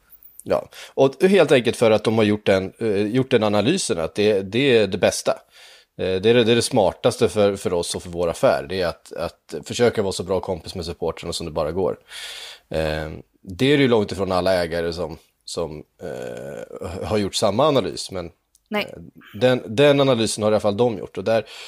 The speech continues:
Speaker 1: eh, det går ju tillbaks till allt ifrån det här med att man inte byggde en ny arena som kanske hade varit ekonomiskt mest lönsamma för dem. Man hade kunnat bygga in fler,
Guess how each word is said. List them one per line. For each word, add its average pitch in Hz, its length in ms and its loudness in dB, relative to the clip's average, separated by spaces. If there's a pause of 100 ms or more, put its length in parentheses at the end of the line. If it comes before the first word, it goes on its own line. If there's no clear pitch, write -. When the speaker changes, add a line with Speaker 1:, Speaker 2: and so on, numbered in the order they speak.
(240)
Speaker 1:
eh, 92 760 0
det 92 320 -2
går 135 140 4
ju 143 60 4
tillbaks 113 380 2
till 110 140 2
allt 107 300 0
ifrån 104 280 -2
det 95 60 -4
här 101 180 0
med 101 160 -2
att - 140 -6
man 104 100 -4
inte 104 280 -6
byggde 101 280 -2
en 101 80 -4
ny 101 180 -2
arena 101 380 0
som - 140 -4
kanske 117 180 0
hade 117 100 4
varit - 200 0
ekonomiskt 101 1080 -4
mest 117 360 -4
lönsamma 107 540 2
för 107 240 0
dem. 101 120 -4
Man 104 100 -4
hade 98 80 -6
kunnat 104 180 -4
bygga 107 280 -2
in 104 180 -2
fler, 101 380 -2